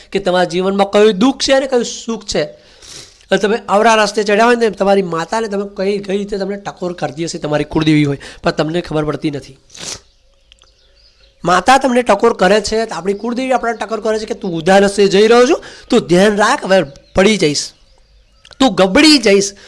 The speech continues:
તું ધ્યાન રાખજે." આપણને ખબર પાડ દે છે, પણ આપણને ખબર, આપણે એનું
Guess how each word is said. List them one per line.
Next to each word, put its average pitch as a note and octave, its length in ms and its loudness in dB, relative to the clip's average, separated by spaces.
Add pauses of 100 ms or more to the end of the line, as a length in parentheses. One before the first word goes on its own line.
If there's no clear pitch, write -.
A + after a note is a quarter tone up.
(160)
તું B3+ 140 2
ધ્યાન E3 340 -4
રાખજે." - 400 -18 (1120)
આપણને A#3+ 200 2
ખબર C#4 300 2
પાડ A#3 280 2
દે B3 180 -2
છે, F#3+ 120 -4
પણ A3 140 -4
આપણને G#3 260 -6
ખબર, A3 460 -6 (260)
આપણે G3+ 260 -4
એનું C#4+ 260 -6